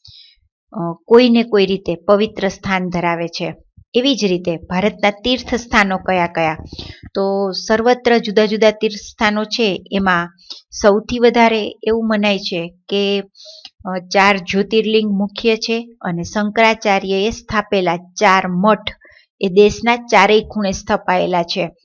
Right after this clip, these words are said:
તો ત્યાં આપણે મહત્વનો પ્રશ્ન બનાવીએ કે શંકરાચાર્યએ કયા ચાર મઠની સ્થાપના કરી? તો ઉત્તરમાં બદ્રી કેદાર પાસે જ્યોતિર્મઠ છે,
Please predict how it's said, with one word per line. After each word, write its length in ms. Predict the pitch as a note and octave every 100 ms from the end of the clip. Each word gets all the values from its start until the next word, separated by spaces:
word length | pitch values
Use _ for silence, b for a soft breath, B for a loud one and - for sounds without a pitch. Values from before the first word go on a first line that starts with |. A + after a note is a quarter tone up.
| _ -
તો 80 |
ત્યાં 280 | F#3 F#3+ F#3+
આપણે 200 | F#3+ F#3+
મહત્વનો 540 | F3+ G3 A#3+ A#3 G#3+ G3+
પ્રશ્ન 380 | F#3+ F#3 G3
બનાવીએ 440 | F3+ F3+ F3 F3+ A3
કે 140 | G#3
શંકરાચાર્યએ 1120 | - G3 F#3+ A3+ A3+ A#3 G3 F3+ F3+ F#3+ G#3
કયા 380 | G#3+ _ A#3+ B3
ચાર 300 | A#3+ G#3+ F#3+ F#3
મઠની 520 | F3+ G3 F#3+ G3 G3+
સ્થાપના 500 | - F#3+ F3 F#3 F3+
કરી? 300 | F#3 F3 - B B B B _
તો 80 | F#3
ઉત્તરમાં 540 | G3+ G3 G#3+ G3 G3 F#3
બદ્રી 320 | F#3+ G3+ A3
કેદાર 360 | A3 G3+ G#3
પાસે 380 | G#3 G3 G3+ F#3+
જ્યોતિર્મઠ 720 | F3+ F#3+ F#3+ F#3+ A3 G#3+ A3
છે, 280 | G#3+ - A3+